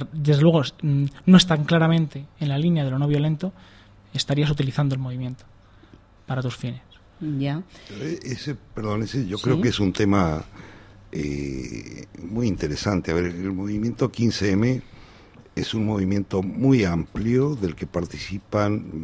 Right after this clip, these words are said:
Speaker 3: miles de personas que tienen, eh, y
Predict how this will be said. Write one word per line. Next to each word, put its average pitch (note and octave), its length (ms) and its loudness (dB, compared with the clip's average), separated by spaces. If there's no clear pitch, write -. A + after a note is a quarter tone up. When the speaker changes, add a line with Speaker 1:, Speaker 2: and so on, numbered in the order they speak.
Speaker 3:
miles A2 320 0
de G2+ 80 -2
personas F2 880 -6
que - 100 -10
tienen, G2 800 -2
eh, D2 600 -6
y F2+ 320 -6